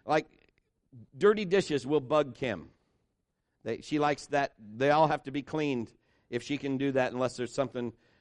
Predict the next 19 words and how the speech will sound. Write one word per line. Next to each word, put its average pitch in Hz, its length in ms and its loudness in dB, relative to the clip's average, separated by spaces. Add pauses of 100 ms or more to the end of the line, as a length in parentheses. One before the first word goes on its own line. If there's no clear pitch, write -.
(100)
that 117 200 -4
is, 120 180 -6
she's 131 200 -4
just 117 200 -4
exhausted. - 560 -14
But 110 160 -16
other 147 200 -6
than 139 140 -6
that, 143 260 -2 (220)
either 147 240 0
her 180 300 2
or 147 180 2
I, 147 200 4
somebody's 165 320 -2
gonna 151 120 -2
be 143 100 -2
doing 139 200 -2
dishes 135 380 -2 (260)
because 127 340 -2